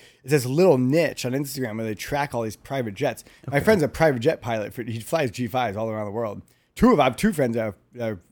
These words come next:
Speaker 1: G five pilots, bro. They're gnarly.
Speaker 2: Dude.
Speaker 1: And, and, and, like, when you take pictures, they, you, you say, "Never put the tail number in there," and shit, because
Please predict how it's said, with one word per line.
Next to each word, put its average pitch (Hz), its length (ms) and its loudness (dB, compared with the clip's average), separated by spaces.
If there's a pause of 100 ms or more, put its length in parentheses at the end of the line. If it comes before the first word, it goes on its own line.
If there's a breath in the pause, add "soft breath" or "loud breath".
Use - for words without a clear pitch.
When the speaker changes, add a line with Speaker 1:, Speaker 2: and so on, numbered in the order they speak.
(140)
Speaker 1:
G 123 200 -6
five 107 260 -4
pilots, 104 380 -8
bro. 110 180 -8
They're 113 160 -2
gnarly. 135 320 2
Speaker 2:
Dude. - 680 -8
Speaker 1:
And, 160 240 4
and, 160 300 2
and, 151 220 2
like, 135 200 0
when 147 140 2
you 151 80 2
take 175 220 0
pictures, 156 280 0
they, 123 120 0
you, 120 360 -8
you 135 80 -6
say, 127 180 -2
"Never 127 240 0
put 120 180 -6
the 123 60 -6
tail 139 200 -4
number 107 240 -6
in 104 100 -10
there," 98 280 -12 (440)
and 117 100 -8
shit, 120 220 -2
because 120 260 -2